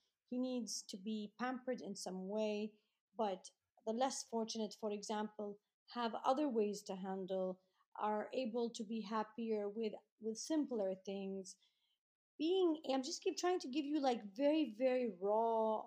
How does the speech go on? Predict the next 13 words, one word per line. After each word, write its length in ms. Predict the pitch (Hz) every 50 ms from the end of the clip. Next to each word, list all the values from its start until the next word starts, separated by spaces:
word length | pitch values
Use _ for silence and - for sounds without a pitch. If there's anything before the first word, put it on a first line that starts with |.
| - - -
ideas 920 | 196 196 185 175 180 220 233 226 208 - - 190 208 - 202 - - - - _ _ _ _ _ _ _ _ _ _ _ -
on 680 | 196 202 202 196 196 190 196 190 190 190 190 190 185 - - _ _ _ - - -
how 220 | 240 254 254 254 254 -
to, 120 | - 226 226 - _ - -
to 100 | 247 233
deal 340 | - 220 254 311 320 269
with 140 | 208 202 175 - -
others. 560 | - - 190 - - - - - - - - _ _ _ _ _ _ _ _ _ _ _ -
It's 100 | 220 -
always 360 | - 277 294 311 311 269 226
easier 380 | - - 254 254 220 226 226 214 208
to 60 | - 214
explain, 1040 | 220 - - - _ _ - 226 226 226 220 214 214 208 202 202 196 196 196 196